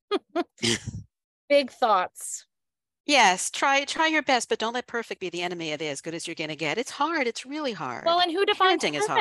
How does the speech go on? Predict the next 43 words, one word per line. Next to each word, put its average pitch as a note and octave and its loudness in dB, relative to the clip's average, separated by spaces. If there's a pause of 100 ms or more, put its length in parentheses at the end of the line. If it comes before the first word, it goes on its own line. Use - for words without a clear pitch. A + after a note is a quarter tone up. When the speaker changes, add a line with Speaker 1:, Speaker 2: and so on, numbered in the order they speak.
Speaker 1:
perfect? F#3 -4 (320)
And D4 0
who F#4 0
defines G#4+ 2
Speaker 2:
Yeah. C4 -2
Speaker 1:
perfect? - -6 (400)
Who F#4 4
says G4 2
that - 0
you D4 -4
can't B3 -2
rock G3+ -2
in F3+ -8
your E3 -16
chair? D#3+ -6 (220)
Who D#4 -2
says F4 2
you D#4 -4
can't A#3+ -2
tw-, G#3 -10 (300)
twirl F#3 -4
your E3 -4
hair? E3 -4
Speaker 2:
Right. C3 -4 (680)
Absolutely. F3 -2
Absolutely. F3 -2
That G#3 -2
goes F#3 -4
back F3 0
to, E3 -8
you G3 -10
know, E3+ -8
what F3 -8
really F3 -8
matters, D3+ -6
what C#3+ -14
behaviors C#3 -14
really D#3 -8
matter, A#2+ -8 (260)
and, C#3 -4
Speaker 1:
Exactly. - -4
Speaker 2:
and, D3 -4
and D#3+ -4